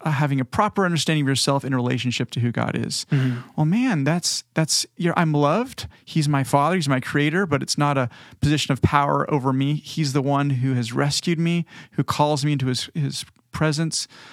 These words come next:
Speaker 1: So there's this continual, uh, again, all these mean that I'm thinking about the one that I'm engaging with and who, who he is. And then, like you said, Dan, you become like what you worship.
Speaker 2: Yeah.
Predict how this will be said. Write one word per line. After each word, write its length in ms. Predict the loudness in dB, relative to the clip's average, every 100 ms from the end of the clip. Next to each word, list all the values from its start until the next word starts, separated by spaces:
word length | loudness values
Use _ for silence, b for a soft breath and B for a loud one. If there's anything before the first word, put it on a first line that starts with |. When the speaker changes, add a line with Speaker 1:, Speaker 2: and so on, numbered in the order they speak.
| B -2
Speaker 1:
So 120 | 2
there's 60 | 2
this 180 | 2 -2 -2
continual, 640 | 0 2 0 2 0 -2 -4 -4
uh, 80 | 0
again, 240 | 2 2 2
all 200 | 2 2
these 360 | 2 0 -4 B B B -6 0
mean 420 | 2 2 2 2
that 120 | 2
I'm 160 | 2 0
thinking 460 | 0 -2 -2 -2
about 340 | 2 2 0 -6 b b b b _ _ 0
the 100 | 0
one 360 | 2 2 2 0
that 100 | 0
I'm 240 | 0 0 0
engaging 600 | 2 2 2 0 0 2
with 320 | 0 -4 -4
and 120 | -2
who, 500 | -2 0 2 2 0 -4 b b
who 280 | -4 2 2
he 240 | 2 0 2
is. 320 | 2 0 -4 B B -2
And 100 | 0
then, 160 | 2
like 220 | 0 0 -2
you 40 |
said, 220 | -2 0 0
Dan, 280 | 0 0 -2 B B _ _ _ _
you 120 | 0
become 420 | 0 0 0 2 2
like 280 | 0 0 0
what 160 | 0
you 180 | 0 0
worship. 400 | 0 -2 -4 -4 -2
Speaker 2:
Yeah. 340 | -2 -2